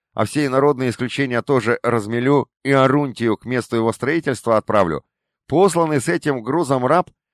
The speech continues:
высыпет его на обочину где-нибудь втихаря подальше от города. Этот финт ушами неплохо маскирует их истинное предназначение.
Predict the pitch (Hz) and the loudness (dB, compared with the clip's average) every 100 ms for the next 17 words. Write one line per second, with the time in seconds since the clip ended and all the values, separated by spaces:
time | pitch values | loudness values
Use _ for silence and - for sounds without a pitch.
0 | _ 95 151 185 180 151 - 139 147 - | _ 0 2 2 0 -2 0 2 4 2
1 | 131 139 131 117 156 165 131 117 107 90 | 0 0 0 0 -2 -2 -2 -2 -4 -6
2 | 104 160 147 131 - - 127 135 151 151 | -2 -2 0 -4 -4 -8 -2 0 2 2
3 | 127 139 131 - 127 113 127 92 76 - | 2 4 2 0 -2 2 2 2 0 -8
4 | _ _ _ 123 143 143 - 165 160 143 | _ _ _ 0 2 0 0 0 0 -4
5 | - 160 143 120 131 147 156 135 123 - | 0 0 0 -4 -4 -2 -2 -2 -4 -4
6 | 131 147 143 - 117 127 - 117 110 107 | -2 0 -2 -2 -6 -6 -6 -6 -4 -4
7 | 107 101 98 107 - 98 80 65 | -6 -8 -8 -6 -6 -6 -8 -12